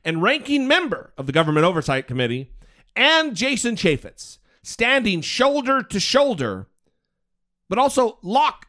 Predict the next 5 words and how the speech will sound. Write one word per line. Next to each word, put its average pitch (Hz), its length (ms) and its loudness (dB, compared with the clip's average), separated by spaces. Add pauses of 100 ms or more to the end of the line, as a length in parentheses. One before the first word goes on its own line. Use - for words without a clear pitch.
in 202 180 4
lockstep 220 800 -2 (420)
with 170 300 -8
their 165 140 4
rhetoric, 147 580 0